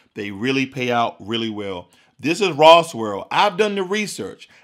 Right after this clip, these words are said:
I didn't really do my whole class here, guys, because it would have been so long, and you'd be like, "I hope he just finished. Oh my God.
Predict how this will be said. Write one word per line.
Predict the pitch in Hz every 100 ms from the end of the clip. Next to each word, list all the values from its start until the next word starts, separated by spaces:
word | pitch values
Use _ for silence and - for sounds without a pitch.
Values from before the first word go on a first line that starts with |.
| -
I | 151 240
didn't | 269 214
really | 240 233
do | 175 233 226
my | 208 202
whole | 208 202 196
class | - 220 202 -
here, | 131
guys, | 107 110 107 107 - -
because | 135 180 165
it |
would | 175
have | 156
been | 131
so | - 175 175
long, | 175 156 139 131 - -
and | 107
you'd | 127 143
be | 123
like, | 110
"I | 98
hope | 120 127 117
he | 110
just | 107 101 -
finished. | - 113 117 110 107
Oh | 107 110
my | 110 104
God. | 101 107 110 107